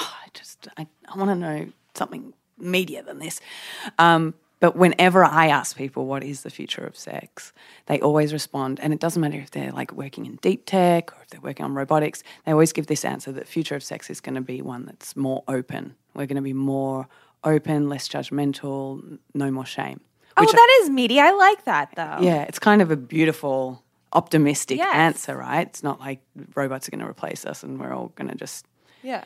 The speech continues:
Speaker 1: sit at home with Doritos, the virtual reality set, and the robots. But I think it's interesting to think about,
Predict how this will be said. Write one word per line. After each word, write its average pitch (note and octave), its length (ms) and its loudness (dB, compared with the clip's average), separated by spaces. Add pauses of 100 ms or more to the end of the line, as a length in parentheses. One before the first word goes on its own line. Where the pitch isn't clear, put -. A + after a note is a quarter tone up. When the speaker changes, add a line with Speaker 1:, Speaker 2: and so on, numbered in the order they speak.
Speaker 1:
sit - 180 -10
at - 80 -8
home C#3+ 180 -4
with C3+ 180 -6
Doritos, C#3 500 -6
the C3+ 80 -14
virtual C#3 320 -8
reality D3 400 -8
set, - 340 -12
and - 300 -12
the - 100 -12
robots. D#3 320 2
But - 200 2 (280)
I G#3+ 60 6
think D4+ 220 8
it's - 160 -4
interesting A3 580 4 (160)
to G3 240 6
think B3 380 6
about, B2+ 480 -4